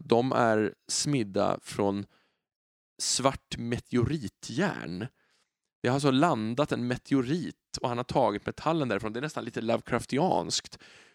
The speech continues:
och som ger dem mystiska egenskaper. Så han läm-, har Anguirel själv,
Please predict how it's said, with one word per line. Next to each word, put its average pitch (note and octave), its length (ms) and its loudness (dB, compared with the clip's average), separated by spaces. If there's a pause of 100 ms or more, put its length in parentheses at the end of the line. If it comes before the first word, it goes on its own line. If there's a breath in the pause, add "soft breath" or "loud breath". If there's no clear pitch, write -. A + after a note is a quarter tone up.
och - 200 2
som C#3+ 140 4
ger A#2 160 4
dem G#2+ 200 2 (120)
mystiska A#2 600 0
egenskaper. - 680 0
Så C3 80 0
han D#3 320 2 (340)
läm-, A#2 520 0
har G#2 520 4 (160)
Anguirel G#2 680 2
själv, F#3 480 4